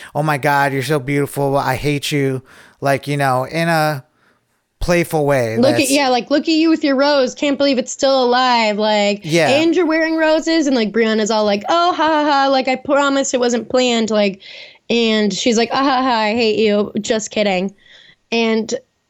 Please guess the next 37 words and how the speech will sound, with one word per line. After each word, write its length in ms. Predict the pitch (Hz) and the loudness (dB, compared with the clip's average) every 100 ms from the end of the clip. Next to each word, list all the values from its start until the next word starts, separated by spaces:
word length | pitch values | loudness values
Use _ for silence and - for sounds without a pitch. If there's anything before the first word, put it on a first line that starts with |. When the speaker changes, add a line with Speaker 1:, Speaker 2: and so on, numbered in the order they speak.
| - | -4
Speaker 2:
I 100 | 240 | -2
think, 240 | 302 294 | 0 0
like, 180 | 277 220 | 0 0
Brianna 380 | 226 254 254 277 | 2 2 2 0
just 220 | 247 - | -2 0
really 320 | 240 247 240 | 0 2 0
latches 680 | 208 202 226 240 247 269 226 - | -2 -2 -2 -2 -2 -2 -2 -2
onto 420 | 226 240 262 311 | 0 0 0 0
that 280 | 285 302 302 | 0 0 -2
because 400 | 226 233 214 - - - - | -4 -4 -4 -6 -18 -20 -6
I 160 | 240 427 | -2 0
think 240 | 494 494 | 2 0
there 80 | 359 | 0
was 160 | 285 214 | 0 0
maybe 380 | 254 262 262 - | -2 0 -2 -2
other 320 | 233 262 269 | 0 0 0
things 300 | 277 262 254 | 0 -2 0
said 260 | 269 240 | -2 -2
by 180 | 214 202 - | -2 -4 -2
other 300 | 220 226 247 | -2 0 0
women. 420 | 262 262 269 269 | 2 2 2 2
I 140 | 220 | 0
don't 180 | 240 240 | 0 0
think 220 | 254 226 | -2 0
that's 340 | 214 226 220 - | 0 -2 -4 -4
the 180 | 233 220 | -2 0
main 320 | 220 233 233 | 2 0 0
thing. 320 | - 254 247 | 0 2 2
I 60 | 220 | 0
think 320 | 247 220 185 | -2 -2 -2
that 180 | 220 214 | -2 -2
was 140 | 226 | -2
just 260 | 214 202 185 | -4 -6 -2
one 220 | 214 240 | 0 0
of 80 | 233 | 0
the 140 | 247 | 0
things. 480 | 277 254 254 254 | 2 2 2 0